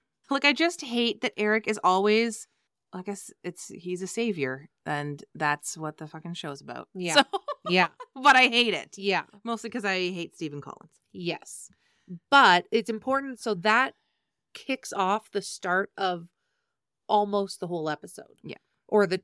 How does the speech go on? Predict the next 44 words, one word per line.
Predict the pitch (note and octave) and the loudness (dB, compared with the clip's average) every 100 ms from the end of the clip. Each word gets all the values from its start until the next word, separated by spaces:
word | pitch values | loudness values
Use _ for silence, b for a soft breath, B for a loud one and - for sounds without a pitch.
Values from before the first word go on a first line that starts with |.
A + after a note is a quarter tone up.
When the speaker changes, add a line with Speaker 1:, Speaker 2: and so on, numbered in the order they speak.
| - | -4
Speaker 2:
the | F#3 | -2
main | F3+ F#3 F3+ F3 E3+ | 0 0 -2 -2 -6
themes, | - E3 D3 F#3 | -10 -12 -12 -16
because | - F#3+ G3+ E3+ | -6 -4 -4 -4
now | F#3+ G3 F#3+ F#3+ | -2 0 0 -2
Eric, | G3+ G#3+ A#3 - | -2 -2 -2 -8
so | - G3 F#3+ | -6 -4 -4
she | - G#3+ | -8 -8
leaves, | G3+ F3 E3 F3 - _ _ _ _ _ - | -6 -4 -6 -8 -18 _ _ _ _ _ -2
and | G3+ | 0
then | G3+ | 0
Eric's | F#3+ G3+ G3 - | 2 0 0 -4
sitting | - G#3 G3 | -4 -4 -2
there | F#3+ | -4
thinking | F3 F#3+ F3+ F3 | -6 -10 -12 -12
to | E3 | -10
himself, | F3 E3 - E3 D#3+ _ | -12 -10 -8 -8 -8 _
"Oh, | - G3 F3+ | -2 -2 -2
it's | F3 | -4
my | F3+ F3 | -8 -6
anniversary." | F3 E3+ E3 E3+ - D#3+ D#3 D3+ D#3 _ _ _ _ | -4 -4 -6 -8 -8 -6 -4 -4 -8 _ _ _ _
And | A3+ A3 | -4 -2
we | A3 | -2
can | A#3 | -2
only | C4 B3+ | -2 0
imagine | A3 G#3 G3+ E3+ E3 D#3 E3+ _ _ _ _ | 2 4 4 0 -4 -6 -12 _ _ _ _
the | - G3+ | -6 -4
internal | F#3+ F#3 F3+ | -4 -4 -4
dialogue | F3 F3 E3+ D#3+ D#3 D#3+ | -2 0 0 -2 -2 -2
is, | F#3 F3 D#3 - _ _ | -2 -2 -4 -12 _ _
"Oh, | A#3+ G#3 | 0 0
we | F#3+ | 0
should | F3+ G#3 | -4 -4
renew | F#3+ F3+ F3+ | -2 -2 -2
our | E3 | -4
vows. | D#3 F#3+ F3 E3 - | -2 0 0 -4 -8
I | F3 | -8
should | - | -6
ask | F#3+ F3 E3 - | -6 -6 -8 -10
her | F3 | -8
to | |
marry | E3+ G3+ G#3+ | -4 -4 -4
me | E3 | -6
again." | D#3+ D3+ C#3 _ | -8 -8 -12 _